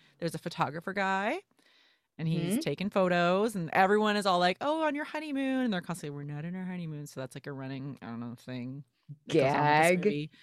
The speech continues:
Speaker 1: They pass by Willem Dafoe in the hallways as they're going to their cabin,
Speaker 2: You know, that
Speaker 1: and
Speaker 2: long hair was working for him.
Speaker 1: I think he looks great in this movie.
Speaker 2: Yeah. Well, and
Speaker 1: And
Speaker 2: I always just forget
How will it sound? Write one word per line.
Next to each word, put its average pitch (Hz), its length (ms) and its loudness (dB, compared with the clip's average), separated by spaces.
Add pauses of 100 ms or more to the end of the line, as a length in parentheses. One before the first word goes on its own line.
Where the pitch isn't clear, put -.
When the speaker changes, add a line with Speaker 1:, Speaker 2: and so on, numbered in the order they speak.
(300)
Speaker 1:
They 170 120 4
pass 190 380 0
by 196 220 0
Willem 180 240 0
Dafoe 147 720 -4 (100)
in 147 280 -6
the 135 680 -8 (160)
hallways 147 560 0
as 139 120 -8
they're 139 120 -4
going 101 540 -8 (120)
to 175 140 -2
their 127 520 -4
cabin, 117 500 -6
Speaker 2:
You 247 60 -4
know, 330 120 6
that 311 160 6
Speaker 1:
and 262 80 4
Speaker 2:
long 277 220 6
hair 339 180 4
was 339 160 2
working 311 340 0
for 262 120 0
him. 175 440 0 (160)
Speaker 1:
I 226 500 0 (280)
think 151 220 -10
he 220 120 -12
looks 277 220 -12
great 262 240 -8
in 208 80 -8
this - 180 -12
movie. 190 300 -8 (180)
Speaker 2:
Yeah. 247 400 8 (400)
Well, 320 240 8
and 196 140 4
Speaker 1:
And 294 120 6
Speaker 2:
I 359 220 8
always 453 260 6
just - 220 -2
forget 254 540 6